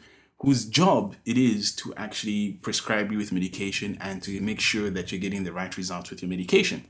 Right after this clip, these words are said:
all right? But now I also realize that if you work with a pro-cannabis doctor, you are actually helping them make a case for cannabis to become mainstay in the medical system,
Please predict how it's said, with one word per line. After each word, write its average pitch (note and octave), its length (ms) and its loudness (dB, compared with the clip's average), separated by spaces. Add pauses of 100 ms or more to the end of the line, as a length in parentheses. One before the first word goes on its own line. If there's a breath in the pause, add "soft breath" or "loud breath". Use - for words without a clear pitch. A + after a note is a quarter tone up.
(180)
all A#2 120 0
right? G#2+ 240 0 (160)
But A2+ 240 -2
now D3+ 560 8
I A#2+ 160 4
also C#3+ 260 8
realize A2+ 640 2
that G2 340 -4 (160)
if B2 160 -2
you A#2+ 60 2
work D3 240 6
with C3+ 100 2
a B2+ 40 0
pro-cannabis G2+ 600 -2
doctor, C#3 340 -2
you C3 200 4
are A2 80 4
actually A2 300 -2
helping B2 420 0
them F#2+ 180 -2
make G#2+ 220 0
a F#2+ 60 -2
case A#2 340 -4
for E2+ 100 -6
cannabis F#2+ 640 -4
to - 100 -12
become G2 500 -4
mainstay A2 640 2
in G2 80 -2
the G2 80 -8
medical G2 320 -4
system, - 460 0